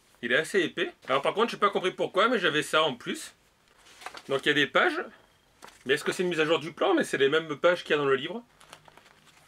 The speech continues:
Donc je sais pas. Et ce qui est original, c'est que dedans,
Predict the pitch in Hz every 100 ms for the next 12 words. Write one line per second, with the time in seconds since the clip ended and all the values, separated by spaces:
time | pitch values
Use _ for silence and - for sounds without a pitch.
0 | _ - - - _ _ - - - 120
1 | 127 120 151 170 143 110 120 403 - -
2 | _ _ _ _ _ - - - - -
3 | _ 120 - 185 202 190 151 170 240 -
4 | 156 135 127 143